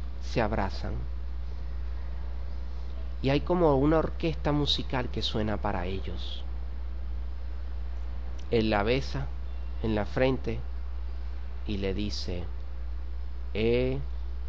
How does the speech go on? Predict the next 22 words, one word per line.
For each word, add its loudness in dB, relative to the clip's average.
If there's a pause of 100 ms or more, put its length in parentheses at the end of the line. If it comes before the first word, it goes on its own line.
(240)
regresado 2 (360)
para 4
amarte 0
fructíferamente". 0 (720)
Le 2
entrega 4
un 4
tesoro, 2
se 2
lo 2
coloca 2 (160)
en 2
el 2
cuello, 2
es 0
una 0
cadena 2
de 2
oro 0 (200)
con 0
piedras 4
preciosas, 0